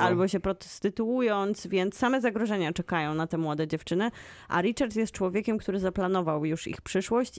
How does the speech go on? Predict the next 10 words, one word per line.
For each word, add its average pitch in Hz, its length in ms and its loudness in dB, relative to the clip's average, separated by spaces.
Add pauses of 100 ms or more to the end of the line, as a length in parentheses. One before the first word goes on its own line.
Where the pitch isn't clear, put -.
i 202 80 -2
dba 185 320 -2
o 196 140 -2
to, 202 220 0
żeby 185 240 0
na 180 120 4
pewno 202 480 2
nie 208 160 2
znalazły 180 500 0
się 165 240 -2